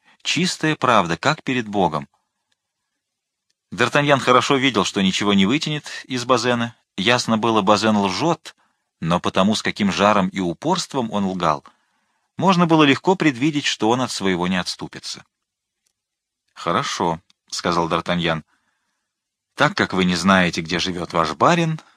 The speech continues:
не будем больше говорить о нем и расстанемся друзьями. Вот вам полпистоля, выпейте за мое здоровье». «Я не пью, сударь», —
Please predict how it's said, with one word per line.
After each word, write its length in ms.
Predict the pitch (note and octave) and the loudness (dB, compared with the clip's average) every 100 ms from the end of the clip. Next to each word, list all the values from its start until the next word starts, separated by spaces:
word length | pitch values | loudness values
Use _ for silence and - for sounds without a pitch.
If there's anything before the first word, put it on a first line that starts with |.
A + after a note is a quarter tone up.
| _ _ _ _ _ _ | _ _ _ _ _ _
не 160 | C#3 F3 | 0 2
будем 260 | F#3+ C3+ F2+ | 2 2 0
больше 280 | F2 - | 0 -4
говорить 380 | F#2 F2+ E2+ E2 | -4 -2 -2 -2
о 60 | E2+ | -4
нем 240 | E2+ F2 - | -6 -8 -6
и 80 | A#2 | 0
расстанемся 640 | B2 B2 - F#3+ C#3+ - | 0 0 -4 -4 -4 -6
друзьями. 640 | F#2+ F2 D2+ D2+ C#2+ C#2 _ _ _ _ _ _ _ _ - | -4 -4 -4 -6 -6 -10 _ _ _ _ _ _ _ _ -6
Вот 280 | A#2+ F#3 | 2 2
вам 260 | D3+ D3+ B2+ | 6 4 4
полпистоля, 800 | - D3 - F2+ - E2 D#2 C#2+ _ _ _ | 2 2 2 -4 -6 -4 -4 -8 _ _ _
выпейте 440 | - D#3+ F#3 D#3+ A#2 | -2 0 0 -2 -2
за 100 | F#2+ | 0
мое 220 | E2+ G#2 | 0 0
здоровье». 500 | E2 D#2 D2 C#2+ C#2 _ _ _ _ _ _ _ _ _ _ _ _ - | -2 -4 -4 -8 -14 _ _ _ _ _ _ _ _ _ _ _ _ -14
«Я 320 | D#2 F#2 G2 | -2 0 2
не 160 | G2 F#2+ | 0 -4
пью, 300 | F2+ B2 E3 | -4 -4 -4
сударь», — 480 | - C#3+ F#2 D2 | -4 -4 -6 -10